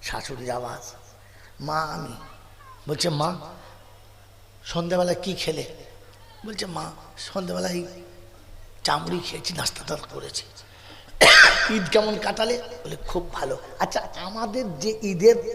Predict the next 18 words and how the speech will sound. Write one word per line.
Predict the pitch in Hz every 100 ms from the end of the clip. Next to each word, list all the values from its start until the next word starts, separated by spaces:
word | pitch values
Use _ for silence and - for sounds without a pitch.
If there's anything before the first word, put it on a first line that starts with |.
| - - -
পোশাক | 185 - - 233
দেওয়া | 185 214 196
হয়েছিল, | 190 185 185 170 - 175 - -
তোমার | 160
মায়ের | 147 135 160 -
পছন্দ, | 180 - 240 220 220 - - -
আব্বার | 151 170 185 -
পছন্দ? | 208 285 262 - -
বললে, | 156 143 135
"হ্যাঁ।" | 139 - - -
"তোমার | - 269 311
পছন্দ?" | 320 311 320 269
বললে, | 220 349
"মা, | 262 247
এরকম | 220 202 233 277 233
পোশাক | 214 247 -
তো |
আমি | 247